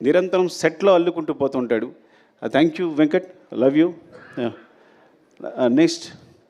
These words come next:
ఆ, శ్రీకాంత్. ఫస్ట్ శ్రీకాంత్ గురించి చెప్పాలి. ఇది తను యాక్చువల్‌గా నేను నా డైరెక్షన్ డిపార్ట్‌మెంట్‌తో ఎప్పుడు డిస్కస్ చేస్తాను చెప్పాను కదా,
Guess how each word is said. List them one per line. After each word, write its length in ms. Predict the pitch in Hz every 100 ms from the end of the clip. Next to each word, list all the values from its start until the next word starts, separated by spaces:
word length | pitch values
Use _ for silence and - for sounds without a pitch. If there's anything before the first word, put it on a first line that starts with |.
| _
ఆ, 320 | 143 127 120 - - - - - _ _ - - 139
శ్రీకాంత్. 460 | - 202 190 190 - _ _ _ _ -
ఫస్ట్ 200 | 175 202
శ్రీకాంత్ 320 | - 190 190
గురించి 160 | 170
చెప్పాలి. 380 | 147 - 127 151 - _ _ _ _ _ _ _
ఇది 140 | 151 147
తను 420 | 156 170 175 127 - _
యాక్చువల్‌గా 400 | 143 160 190 190
నేను 240 | 175 165 160
నా 160 | 156
డైరెక్షన్ 380 | 143 160 190 180
డిపార్ట్‌మెంట్‌తో 400 | 190 180 170 185
ఎప్పుడు 200 | 156 175
డిస్కస్ 280 | 156 170 165
చేస్తాను 180 | 151 147
చెప్పాను 240 | 151 143
కదా, 220 | 131 175